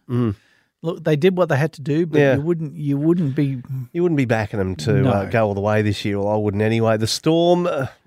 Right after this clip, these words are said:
Speaker 1: gee, forty-six sixteen against the Eels, and at home, they are a force.
Speaker 2: Well, you know, Melbourne don't lose two weeks in a row, and after Newcastle thumped them the week before, it was a pretty much foregone conclusion that in Melbourne,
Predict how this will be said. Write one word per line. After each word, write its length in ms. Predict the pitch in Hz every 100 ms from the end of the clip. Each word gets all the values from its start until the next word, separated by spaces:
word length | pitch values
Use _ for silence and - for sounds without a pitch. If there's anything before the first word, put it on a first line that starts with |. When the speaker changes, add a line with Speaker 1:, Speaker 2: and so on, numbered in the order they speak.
| _ - 113 101
Speaker 1:
gee, 260 | 110 107
forty-six 1200 | 87 - 131 123 107 - - _ - - 147 -
sixteen 500 | - 139 - 127 123
against 380 | 110 117 113 -
the 240 | 110 - 110
Eels, 600 | 123 131 127 135 - -
and 420 | 107 107 107 107 101
at 280 | 117 117
home, 460 | 127 120 117 117 127 - _
they 160 | 113 110
are 140 | 110
a 40 |
force. 460 | 95 123 117 101 - _ _ -
Speaker 2:
Well, 360 | 120 123 120 180
you 160 | 127
know, 140 | 110 117
Melbourne 360 | 127 143 147
don't 200 | 135 135
lose 240 | 123 123 -
two 180 | 127
weeks 220 | 117 110 -
in 80 |
a 60 | 104
row, 160 | 107 107
and 100 | 110
after 280 | 113 - 104
Newcastle 560 | 107 110 117 104 107
thumped 260 | - 107 -
them 120 | 104
the 60 | 101
week 160 | 107 107
before, 380 | 98 104 104
it 40 | 98
was 140 | 107
a 40 | 104
pretty 220 | - 127
much 300 | 113 107 - _ _ -
foregone 380 | 131 120 120
conclusion 560 | 104 120 101 120 113 117
that 140 | 113 - _ _ _ _ _ _ _ _
in 180 | 135 135
Melbourne, 420 | 135 131 156 160